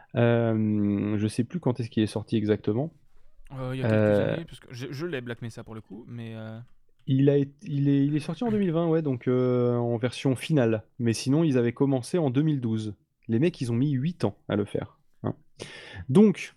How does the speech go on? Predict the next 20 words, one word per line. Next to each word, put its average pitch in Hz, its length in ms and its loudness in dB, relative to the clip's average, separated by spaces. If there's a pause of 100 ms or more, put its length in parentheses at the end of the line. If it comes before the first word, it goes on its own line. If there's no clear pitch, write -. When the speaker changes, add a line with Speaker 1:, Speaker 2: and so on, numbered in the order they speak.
(120)
Speaker 1:
qu'est-ce 214 200 0
qu'ils 160 200 -2
ont 143 80 0
fait, 220 240 0
les 208 120 -2
Lilous ? 156 400 0 (280)
Ils 135 240 0
ont 151 80 2
pris 226 160 -2
le 214 100 4
moteur 151 320 0
source - 480 -4
et 139 80 2
ils 131 160 2
ont 135 60 2
fait, « 165 240 0
On 120 100 -2
va 113 120 4
refaire 170 320 0
Half-Life, 131 540 -2